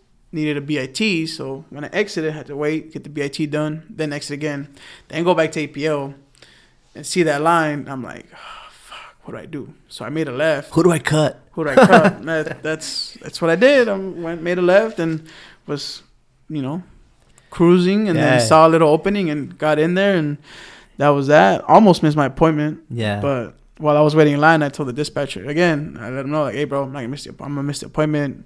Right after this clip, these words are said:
Speaker 2: Yeah.
Speaker 1: Um, I'm waiting in line." So he sent an email, and I was, I was good.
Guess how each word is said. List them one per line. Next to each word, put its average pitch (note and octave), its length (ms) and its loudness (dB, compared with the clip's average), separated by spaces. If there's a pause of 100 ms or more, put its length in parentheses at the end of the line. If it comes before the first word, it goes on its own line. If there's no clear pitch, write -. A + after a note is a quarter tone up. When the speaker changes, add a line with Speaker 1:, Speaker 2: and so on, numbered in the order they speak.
Speaker 2:
Yeah. G2 200 -8
Speaker 1:
Um, B2+ 420 -16 (300)
I'm C3+ 200 -6
waiting C#3+ 200 -2
in C3+ 100 -4
line." D3+ 260 2
So C#3 280 -6
he C3+ 160 -8
sent C#3+ 260 -4
an C3 60 -4
email, E3+ 400 0
and C#3 300 -6
I A#2 100 -6
was, A#2+ 500 -14
I - 40 -14
was C3 140 -14
good. F3+ 280 -4